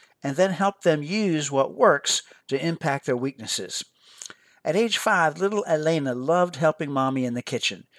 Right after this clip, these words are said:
She listened carefully to Mommy's instructions and followed them as best she could. She especially loved it when they baked cookies together. Maria helped her daughter follow the recipe,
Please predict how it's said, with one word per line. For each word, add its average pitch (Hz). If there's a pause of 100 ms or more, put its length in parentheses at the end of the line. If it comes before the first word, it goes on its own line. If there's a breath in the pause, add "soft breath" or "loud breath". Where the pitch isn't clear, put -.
(120)
She -
listened 160
carefully 160
to -
Mommy's 131
instructions 139 (240 loud breath)
and -
followed 180
them 123
as 113
best 131
she -
could. 127 (340 soft breath)
She -
especially 156
loved 131
it -
when 123
they 123
baked 123
cookies 165
together. 104 (500)
Maria 151
helped 165
her 147
daughter 139
follow 139
the 175
recipe, 131